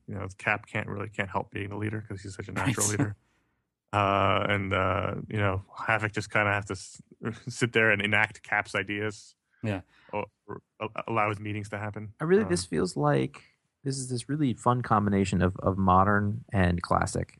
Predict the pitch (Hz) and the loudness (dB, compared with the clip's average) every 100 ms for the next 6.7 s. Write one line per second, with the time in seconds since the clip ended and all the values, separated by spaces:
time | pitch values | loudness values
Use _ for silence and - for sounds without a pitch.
0 | - - 92 92 - 143 - 117 - - | -8 -4 2 4 4 0 -6 -6 -2 -2
1 | - 127 135 117 101 - 139 - 160 156 | 2 2 2 2 0 2 2 2 2 2
2 | 110 90 85 90 - - - _ _ _ | 2 2 2 0 0 -4 -6 _ _ _
3 | _ _ _ _ _ _ - 117 104 90 | _ _ _ _ _ _ -4 0 2 2
4 | 98 95 90 - - 104 107 98 98 92 | 2 2 2 0 0 4 4 4 4 2
5 | 92 95 87 92 95 92 90 82 - 87 | 4 4 4 6 6 6 4 0 2 2
6 | 92 90 87 - 143 139 | 2 2 2 2 4 4